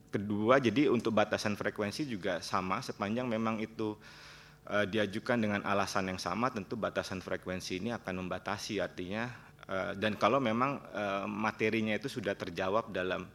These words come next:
dalam suratnya, artinya kalau, eh, menurut hemat kami, eh, apa yang disampaikan oleh, eh, Yang Mulia Arsusani bahwa jawabannya hanya formal,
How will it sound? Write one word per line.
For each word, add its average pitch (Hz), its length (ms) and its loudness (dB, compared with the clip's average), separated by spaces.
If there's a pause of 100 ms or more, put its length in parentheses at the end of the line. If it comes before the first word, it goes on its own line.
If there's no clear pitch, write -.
dalam 95 400 -4
suratnya, 95 560 -2
artinya 110 320 -6 (720)
kalau, 101 320 2 (240)
eh, 98 160 0
menurut 101 320 -4
hemat 98 400 -2
kami, 117 400 -2 (320)
eh, 92 320 -4
apa 101 160 -4
yang 101 80 -2
disampaikan 95 640 -4
oleh, 90 240 -2 (320)
eh, 90 240 0
Yang 95 160 0
Mulia 90 320 0
Arsusani 95 480 -6
bahwa 95 320 0
jawabannya 92 560 -4
hanya 90 400 -4 (320)
formal, 120 720 0